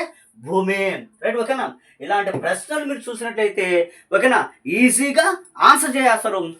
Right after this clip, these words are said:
సింపుల్గా మీరు ఎగ్జామ్ కొట్టుకుని వెళ్ళిపోతారు. ఓకే, రైట్. కాబట్టి మా ఛానల్ మీకు నచ్చినట్లయితే, సరే, రైట్, ఓకే, సబ్స్క్రైబ్ చేసుకోండి, లైక్ చేయండి మర్చిపోకుండా. మరి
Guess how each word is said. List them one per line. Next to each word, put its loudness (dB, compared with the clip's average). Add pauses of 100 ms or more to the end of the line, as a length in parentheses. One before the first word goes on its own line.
(220)
సింపుల్గా -4
మీరు 0 (300)
ఎగ్జామ్ -2
కొట్టుకుని -4
వెళ్ళిపోతారు. -6
ఓకే, 2
రైట్. -2 (300)
కాబట్టి 2 (100)
మా 2 (520)
ఛానల్ 2 (520)
మీకు -6
నచ్చినట్లయితే, -2 (540)
సరే, -2
రైట్, 0
ఓకే, -6 (100)
సబ్స్క్రైబ్ 0
చేసుకోండి, 0 (600)
లైక్ 2
చేయండి -2
మర్చిపోకుండా. -4 (440)
మరి -2